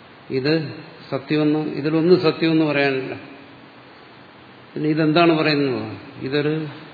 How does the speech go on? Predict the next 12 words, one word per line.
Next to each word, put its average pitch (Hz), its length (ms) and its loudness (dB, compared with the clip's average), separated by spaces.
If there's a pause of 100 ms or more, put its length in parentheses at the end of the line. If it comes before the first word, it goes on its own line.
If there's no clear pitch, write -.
(540)
ചിന്താരീതി 135 720 2
മാത്രം, 123 460 -4 (1120)
ഇതൊരു 139 260 -2 (100)
കൽപ്പന 151 420 4
മാത്രം, 127 480 2 (920)
അത്രയേ 76 220 -10
ഉള്ളൂ. 60 180 -12 (1500)
അധ്യാരോപ 135 640 2
കൽപ്പന, 127 480 -4 (1120)
അത് 139 140 0
മാത്രമേ 151 500 4
ഉള്ളൂ. 123 180 0